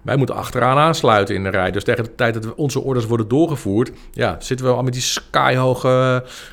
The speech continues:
koersen. Dus Daan, ehm, ik zeg no go als het gaat om een I P O. Maar als jij zegt, "Ik wil erin zitten, want ik vind het gewoon tof",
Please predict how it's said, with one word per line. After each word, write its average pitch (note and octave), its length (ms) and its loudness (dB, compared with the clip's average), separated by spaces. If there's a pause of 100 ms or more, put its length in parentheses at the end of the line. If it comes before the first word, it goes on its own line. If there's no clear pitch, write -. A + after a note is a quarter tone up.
koersen. C#3 400 2
Dus A2 280 0 (800)
Daan, F#3 400 0 (220)
ehm, B2+ 380 2 (360)
ik E3 140 -2
zeg - 420 -2
no C3+ 360 0
go C#3 320 4
als B2+ 140 -2
het - 80 -6
gaat B2 220 0
om A#2 80 -2
een G#2+ 180 -4
I G#2 60 -2
P G#2+ 160 -2
O. D3+ 280 0 (180)
Maar - 120 -8
als F2 120 -6
jij G#2+ 300 0
zegt, - 300 -6 (160)
"Ik A2+ 160 -4
wil G#2 220 2
erin C3 220 2
zitten, C3+ 240 0
want G2+ 120 -4
ik F2 60 -8
vind G2 120 -6
het - 100 -10
gewoon D#2+ 200 -10
tof", B2 320 0